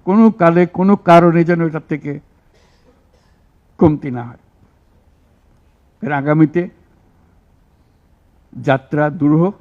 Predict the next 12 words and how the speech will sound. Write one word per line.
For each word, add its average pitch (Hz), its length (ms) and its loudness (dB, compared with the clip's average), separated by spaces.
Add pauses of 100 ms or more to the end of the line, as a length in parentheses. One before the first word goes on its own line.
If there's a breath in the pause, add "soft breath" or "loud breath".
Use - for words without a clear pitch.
(160)
এটা - 160 -18 (300)
সহজ 165 320 -2
কাজ 165 340 -4
না। 190 160 -8 (2000)
এই 131 140 -8
যে 139 120 -4
বারে 143 480 -6
বারে 139 240 -2
আমরা 139 240 -6
বলছি, 139 420 -8
তোমরা 135 300 -6
বলছো, 131 480 -8